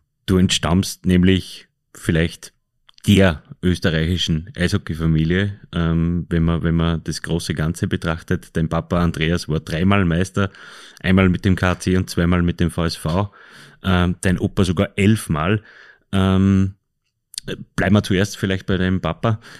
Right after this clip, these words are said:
Ähm, der hat den letzten Titel sogar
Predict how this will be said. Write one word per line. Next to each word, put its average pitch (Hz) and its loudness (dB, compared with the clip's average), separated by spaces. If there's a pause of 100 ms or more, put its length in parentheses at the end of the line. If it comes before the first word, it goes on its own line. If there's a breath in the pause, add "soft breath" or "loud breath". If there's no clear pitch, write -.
(340 loud breath)
Ähm, 92 2 (640)
der 80 2
hat 101 -2 (1040)
den 92 4
letzten 98 2
Titel 117 -2
sogar 98 2